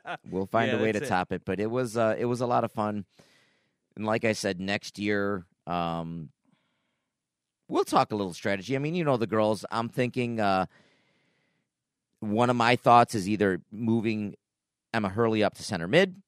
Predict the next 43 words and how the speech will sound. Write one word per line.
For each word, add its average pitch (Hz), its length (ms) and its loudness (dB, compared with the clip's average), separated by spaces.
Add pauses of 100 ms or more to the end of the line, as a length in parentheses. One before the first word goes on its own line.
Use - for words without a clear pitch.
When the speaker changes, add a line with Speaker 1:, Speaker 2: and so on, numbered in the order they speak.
(160)
Speaker 1:
Yeah. 92 240 -20
Speaker 2:
or 123 320 6
dropping 107 680 -2
Marissa 113 380 2
back 127 260 4
to 110 80 -8
center 120 300 -4
mid 120 240 0
and 92 140 -4
playing 113 500 -4
her 113 320 0
with 104 540 0 (300)
Caitlin 135 520 -2 (340)
as 110 220 0
that, 113 180 2 (100)
those 104 240 -2
two 120 200 -6
center 117 300 -4
mids. 120 320 -2
I 98 140 -6
think 92 220 -8
those 101 220 -2
two 104 140 -6
would 92 140 -4
play 98 240 -2
Speaker 1:
I, 92 40 2
I 92 100 2
Speaker 2:
off 95 80 -4
Speaker 1:
think, 92 120 -6
Speaker 2:
well. 123 280 4
And 139 160 -4
Speaker 1:
I 123 40 0
Speaker 2:
we 135 100 -2
did 120 100 -12
Speaker 1:
think 190 180 6
Speaker 2:
that 165 180 8
when 135 120 0
we 135 120 -2
would 143 260 0
drop 131 300 4
back 117 220 2
to 113 100 -4
four. 98 420 0